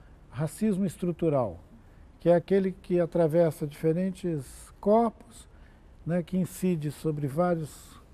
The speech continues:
campos, e ele não está contido numa escolha,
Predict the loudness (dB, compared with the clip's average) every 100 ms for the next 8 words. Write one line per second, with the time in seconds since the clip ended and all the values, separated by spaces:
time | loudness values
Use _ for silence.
0 | -8 -2 -2 -2 -8 -20 -20 -20 -20 -20
1 | -20 -20 -20 -8 0 4 4 4 2 -2
2 | -6 -4 -2 0 0 -2 -4 -2 -4 -2
3 | -2 -2 -2 0 0 0 -2 -4 -10 -12
4 | 0 2 4 2 -4